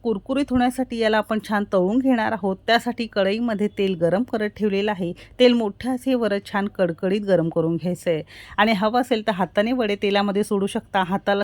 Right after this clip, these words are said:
जर तुम्हाला चटका लागण्याची भीती वाटत असेल तर या पद्धतीने झारीने सुद्धा तुम्ही वडे तेलामध्ये सोडू शकता. जी पद्धत आवडत असेल त्या पद्धतीने तुम्ही हे वडे तयार करू शकता. तर असे हे एका वेळेस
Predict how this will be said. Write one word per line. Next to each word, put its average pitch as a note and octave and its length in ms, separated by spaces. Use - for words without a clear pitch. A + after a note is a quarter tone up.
जर C4+ 160
तुम्हाला C#4+ 320
चटका C4+ 380
लागण्याची C4 420
भीती A3+ 240
वाटत A3+ 320
असेल G#3 320
तर G#3 40
या G3+ 180
पद्धतीने G#3 680
झारीने F#3 460
सुद्धा G3+ 340
तुम्ही G#3 160
वडे F3+ 320
तेलामध्ये E3 400
सोडू D#3+ 260
शकता. E3+ 440
जी B3+ 80
पद्धत A#3+ 400
आवडत A3+ 280
असेल A3+ 300
त्या G#3+ 80
पद्धतीने G#3 600
तुम्ही F#3 240
हे F#3+ 100
वडे E3+ 300
तयार D#3+ 300
करू E3 100
शकता. E3 440
तर B3+ 60
असे B3+ 180
हे B3+ 140
एका A3 380
वेळेस G#3+ 260